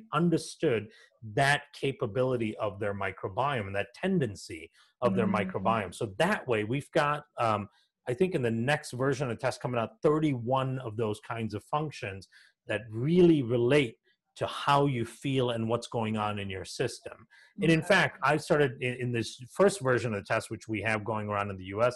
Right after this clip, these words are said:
Speaker 1: right now,
Speaker 2: Yeah.
Speaker 1: um, I started helping people with consults, or practitioners with consults with their patients', uh, reports.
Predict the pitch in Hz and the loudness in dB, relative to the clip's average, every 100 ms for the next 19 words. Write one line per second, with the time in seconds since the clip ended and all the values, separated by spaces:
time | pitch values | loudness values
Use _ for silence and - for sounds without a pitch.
0 | - 98 90 - - _ _ - 196 190 | -4 -10 -12 -20 -20 _ _ -8 -2 2
1 | 123 110 107 101 - - 165 165 147 123 | 4 4 2 -4 -10 0 2 2 2 2
2 | 139 - 123 123 110 104 - - 139 123 | 0 0 -4 -2 -2 -4 -8 -6 -2 -2
3 | - 101 95 107 98 120 104 143 - 104 | -2 -4 -2 -6 -2 -2 -2 -2 -4 -4
4 | 98 92 92 120 113 - 107 98 - _ | -4 -6 -6 -4 -4 -2 -2 -4 -8 _
5 | _ - 123 110 113 - 120 110 104 95 | _ -4 -2 0 -2 0 -2 -2 -8 -14
6 | - - 98 92 92 92 98 107 - 196 | -16 -6 -2 0 0 -2 -6 -10 0 2
7 | 107 - | 2 -4